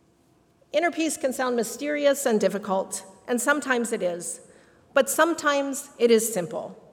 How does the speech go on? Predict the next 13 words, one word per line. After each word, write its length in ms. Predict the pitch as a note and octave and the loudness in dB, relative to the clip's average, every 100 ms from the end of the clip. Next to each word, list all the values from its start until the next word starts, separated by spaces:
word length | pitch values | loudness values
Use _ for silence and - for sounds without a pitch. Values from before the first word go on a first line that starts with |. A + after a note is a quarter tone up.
| _ _ | _ _
It 100 | G3+ | -2
is 100 | F#3+ | 0
about 360 | F#3 F3 F3 F#3 | -2 -4 -6 -2
rest 540 | A#3+ D4+ - - - - _ - | 0 0 -4 -14 -16 -20 _ -12
and 180 | F3 E3+ | -10 -6
sleep 460 | - D4+ F#4+ F#4+ - - - - _ _ - | -4 2 2 2 -8 -20 -20 -20 _ _ -14
and 160 | E3+ | -14
play 580 | - C4+ C4 B3+ B3+ C4 - - - - _ - | -8 -2 -2 0 -2 -6 -14 -20 -20 -20 _ -18
and 160 | E3+ | -12
love 520 | E3+ F#3 A3 A#3+ - - - - _ _ _ - | -4 0 0 -4 -10 -20 -20 -20 _ _ _ -20
and 200 | E3 D#3+ | -18 -4
good 180 | A3+ B3 | -2 -2
food 520 | - B3 A#3+ A#3+ | -8 -10 -10 -12